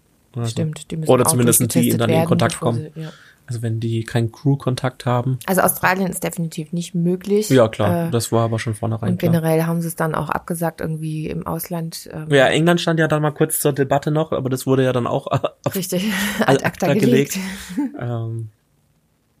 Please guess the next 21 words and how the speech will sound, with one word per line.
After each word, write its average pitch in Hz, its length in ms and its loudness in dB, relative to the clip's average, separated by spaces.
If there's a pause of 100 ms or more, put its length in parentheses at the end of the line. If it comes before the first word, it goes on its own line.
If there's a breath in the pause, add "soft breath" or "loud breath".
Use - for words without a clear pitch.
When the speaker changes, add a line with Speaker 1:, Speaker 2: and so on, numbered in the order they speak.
(160)
Speaker 1:
ja, - 80 -2
Speaker 2:
Ja. 311 60 4
Speaker 1:
dann 247 100 6
darf 220 140 2
man 190 180 2
gespannt 220 340 -4
sein. 120 340 -2
Speaker 2:
Ja, 214 340 4 (120)
ja, 285 180 -6
darüber 226 400 -4
werden 190 160 -4
wir 165 120 -2
auch - 60 -20
berichten. 175 440 -8
Ich 147 140 -10
freue 170 160 -6
mich 160 100 -6
schon 160 140 -6
auf 156 140 -10
unsere 156 360 -6
Special, 185 880 2